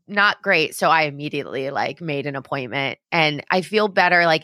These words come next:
as we speak, 'cause I just literally got done with my face and, you know, on the bed. But,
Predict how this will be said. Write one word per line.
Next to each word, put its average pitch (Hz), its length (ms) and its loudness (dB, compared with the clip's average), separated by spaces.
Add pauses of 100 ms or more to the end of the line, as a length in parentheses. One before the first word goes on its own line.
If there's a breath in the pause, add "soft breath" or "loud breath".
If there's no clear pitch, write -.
as 165 260 2
we 170 100 -4
speak, 170 360 -6
'cause 190 140 -4
I 170 140 4
just 156 420 0
literally 156 460 2
got 160 340 2
done 160 200 2
with 160 140 -6
my 165 120 -4
face 165 320 -4
and, 160 220 -10
you 160 120 -4
know, 139 160 0
on 151 220 -2
the 151 100 -2
bed. 156 320 2 (380 loud breath)
But, 160 320 4